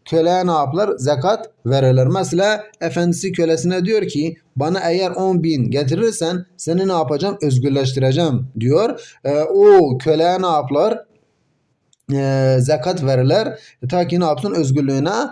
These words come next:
kavuştursun. Yoksa mutlak köleye ne yapılmaz? Verilmez. Çünkü, e, efendisiyle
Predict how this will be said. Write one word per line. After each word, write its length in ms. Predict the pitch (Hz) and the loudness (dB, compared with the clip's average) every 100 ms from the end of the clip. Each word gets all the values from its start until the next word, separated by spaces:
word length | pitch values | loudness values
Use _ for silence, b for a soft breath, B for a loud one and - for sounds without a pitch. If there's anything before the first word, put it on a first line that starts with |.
| - - | -12 -6
kavuştursun. 560 | 143 139 131 131 139 131 | -2 -2 -2 -4 -2 0
Yoksa 300 | 160 - 151 | 0 -2 -2
mutlak 400 | 139 131 175 - | -2 -2 -4 -2
köleye 280 | 139 147 165 | 0 0 0
ne 60 | |
yapılmaz? 480 | 147 135 165 226 240 b - | -2 -2 -2 -4 -6 b -4
Verilmez. 600 | 127 156 143 139 139 127 | 0 2 2 0 0 -2
Çünkü, 520 | 175 175 175 175 143 131 B B 123 | -2 -2 2 2 0 -2 B B -2
e, 60 | 139 139 139 135 127 - 165 | 0 2 0 -2 -6 -8 -6
efendisiyle 720 | 143 160 147 131 185 151 | -2 -2 -2 -2 0 2